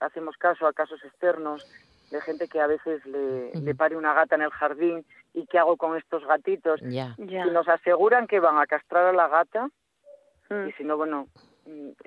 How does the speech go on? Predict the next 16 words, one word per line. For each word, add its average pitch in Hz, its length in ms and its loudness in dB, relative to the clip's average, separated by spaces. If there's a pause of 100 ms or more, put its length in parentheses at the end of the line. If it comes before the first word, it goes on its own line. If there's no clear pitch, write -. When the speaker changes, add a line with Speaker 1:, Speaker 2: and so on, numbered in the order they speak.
Speaker 1:
eh, 156 220 -4
pues - 140 -10
nosotros, 160 480 -6
mm, 143 340 -12
tutelamos 156 540 -2
a 175 60 -2
esos 156 180 -8
gatitos 180 480 -4
y 170 60 -12
los 147 120 -8
damos 151 260 -4
en 156 60 -10
adopción 165 760 -2
y 143 60 -8
todo. 127 300 -8 (200)
Speaker 3:
Ujú. 202 500 -10